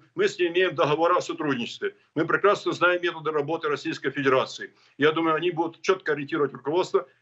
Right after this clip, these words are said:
как не дать им создать именно блок против э, так сказать, э, единства и Европы, и нато, и против Украины. Они сейчас нацелены на то, что Россия, чтобы ослабить и помощь Украине,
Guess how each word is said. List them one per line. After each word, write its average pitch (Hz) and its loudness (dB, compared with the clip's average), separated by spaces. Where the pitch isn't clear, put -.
как 180 2
не 165 -2
дать 165 -2
им 156 -6
создать 151 0
именно 139 -2
блок 147 -2
против 139 -2
э, 135 2
так 139 -4
сказать, 139 -2
э, 127 2
единства 135 -2
и 185 -4
Европы, 165 2
и 143 0
нато, 196 2
и - -14
против 147 -2
Украины. 165 0
Они 135 -2
сейчас 139 -2
нацелены 147 4
на 175 0
то, 190 4
что - 0
Россия, 151 0
чтобы 135 -6
ослабить 147 0
и 151 -8
помощь 196 2
Украине, 180 2